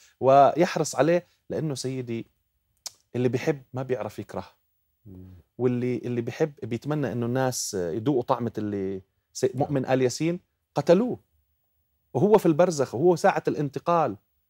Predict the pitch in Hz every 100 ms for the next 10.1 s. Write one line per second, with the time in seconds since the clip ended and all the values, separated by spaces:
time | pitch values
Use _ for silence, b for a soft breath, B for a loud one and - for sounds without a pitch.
0 | - 302 349 403 403 - - 349 311 294
1 | 262 262 240 202 277 285 330 - 247 294
2 | 233 b b 233 240 254 220 240 247 220
3 | 220 285 226 - 165 208 226 233 277 262
4 | 202 - 190 240 196 269 262 - 123 123
5 | 131 147 139 143 156 - 143 - 127 117
6 | 123 139 123 131 139 123 _ - 117 -
7 | 135 123 113 117 120 139 113 - 143 -
8 | 175 156 107 92 92 82 80 160 208 196
9 | 226 - 147 - - 196 131 98 160 147